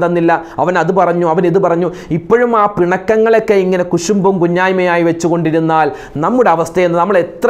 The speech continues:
നബിദിനം, എത്ര മൗലിദ് കഴിച്ചിട്ട് എന്ത് കാര്യം കിട്ടാനാണ്? അതുകൊണ്ട് പിണക്കങ്ങൾ അങ്ങോട്ട് മാറ്റി വെച്ചേക്ക്, അങ്ങോട്ട് പോയി സലാം പറ,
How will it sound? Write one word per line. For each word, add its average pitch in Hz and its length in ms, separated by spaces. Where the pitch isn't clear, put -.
നബിദിനം, 180 420
എത്ര 202 280
മൗലിദ് 180 360
കഴിച്ചിട്ട് 165 420
എന്ത് 170 160
കാര്യം 160 300
കിട്ടാനാണ്? 147 420
അതുകൊണ്ട് 165 300
പിണക്കങ്ങൾ 180 560
അങ്ങോട്ട് 196 400
മാറ്റി 196 320
വെച്ചേക്ക്, 170 400
അങ്ങോട്ട് 202 400
പോയി 220 220
സലാം 196 280
പറ, 180 80